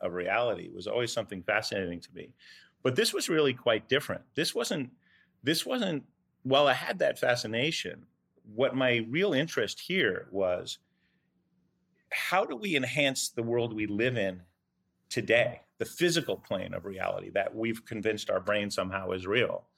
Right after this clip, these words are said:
Um, how do we take that illusion <laughs> and build on it to create a, a better experience in it, as opposed to how do we create a, a Ready Player One style,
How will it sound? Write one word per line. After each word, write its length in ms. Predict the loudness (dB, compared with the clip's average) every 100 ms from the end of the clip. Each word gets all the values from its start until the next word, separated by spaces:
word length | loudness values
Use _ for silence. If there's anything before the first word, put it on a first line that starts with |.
| _ _ _ _ _ 2
Um, 480 | 4 4 2 -2 -8
how 260 | 0 2
do 60 | 2
we 200 | 0 0
take 380 | 2 0 0 2
that 260 | 4 4 2
illusion 640 | 0 2 0 0 0 0 -2 -6 -6
<laughs> 260 | -18 -14 0
and 220 | 2 4
build 260 | 4 4 4
on 200 | 2 0
it 160 | -4 _ _
to 100 | -6
create 240 | 2 4 6
a, 180 | 4 2
a 80 | 0
better 320 | 6 6 6
experience 640 | 2 0 0 2 2 0 0
in 160 | 0
it, 160 | 0 -2 _ _ _ _
as 180 | 4 4
opposed 340 | 2 2 2
to 100 | 2
how 120 | 4
do 60 | 4
we 120 | 2
create 340 | 0 0 2 2
a, 200 | 2 2 -2
a 80 |
Ready 220 | 2 2 2
Player 320 | 2 2 2
One 280 | 0 0 -2
style, 600 | 0 0 2 0 -4